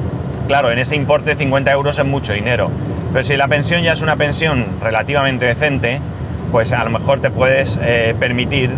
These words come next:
el pensar, "Dos años de mi vida que gano frente a cincuenta euros que dejo de ganar". En mi caso, ¿qué ocurre?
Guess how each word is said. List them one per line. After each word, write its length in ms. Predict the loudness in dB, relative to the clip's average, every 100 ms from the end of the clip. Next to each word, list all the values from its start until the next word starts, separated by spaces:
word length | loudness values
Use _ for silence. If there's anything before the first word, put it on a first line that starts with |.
| -4 -2
el 220 | -2 0
pensar, 480 | -2 -2 0 0 -2 -6 -10 -8 -6 -2
"Dos 220 | 2 2 2
años 300 | 0 0 0
de 80 |
mi 100 | 2
vida 360 | 2 2 0 0 -2
que 80 | 0
gano 340 | 2 2 0 -2 -6 -8 -6 -6 -6 -6 -4 -4 -4 -4 -4 -4 -2
frente 280 | 0 2 2
a 80 | 0
cincuenta 500 | 0 0 2 2 2
euros 400 | 2 4 2 0
que 100 | -2
dejo 220 | 0 2 0
de 80 |
ganar". 280 | 0 -2 -4 -6 -8 -6 -6 -6 -6 -6 -6 -6 -6 -6 -6 -2
En 100 | 0
mi 80 |
caso, 300 | 2 2 2
¿qué 80 | 2
ocurre? 380 | 2 2 2 0